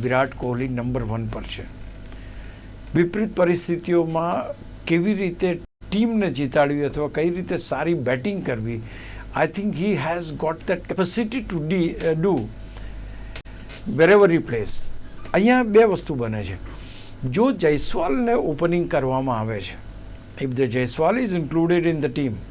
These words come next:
then there may be a chance કે શિવમ દુબે will not get a chance. તમારે જો મિડલ ઓર્ડરને થિકન કરવું હોય, if you wanted to have the strong middle order,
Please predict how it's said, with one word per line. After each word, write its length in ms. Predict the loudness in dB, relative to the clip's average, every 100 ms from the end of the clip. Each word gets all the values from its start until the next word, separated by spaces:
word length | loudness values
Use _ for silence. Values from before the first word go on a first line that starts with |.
| -14 -14 -14 -14 -14 -14 -14 -8 0
then 140 | 2
there 280 | 4 6 6
may 180 | 4 2
be 160 | 4
a 120 | 6 6
chance 380 | 6 4 2 0
કે 100 | -2
શિવમ 500 | 0 0 2 2 2
દુબે 260 | 2 2
will 220 | 2 2 0
not 140 | 0 2
get 220 | 0 0
a 60 | -2
chance. 500 | -4 -6 -8 -8 -10 -14 -14 -14 -14 -14 -14 -14 -12 -12 -12 -14 -14 -14 -4
તમારે 400 | 0 4 6 6
જો 220 | 6 4
મિડલ 440 | 4 4 2 2 2
ઓર્ડરને 400 | 0 0 0 -2
થિકન 460 | -2 -2 0 2
કરવું 440 | 2 0 0 0 -2
હોય, 200 | -4 -4
if 180 | -6 -6
you 100 | -4
wanted 280 | -2 -2 -2 -2
to 200 | -4 -4
have 320 | -2 0 -2 -2 -4 -6 -10 -10 -10 -6 -2
the 80 | -2
strong 460 | 0 0 2 2
middle 240 | 2 4 4
order, 220 | 2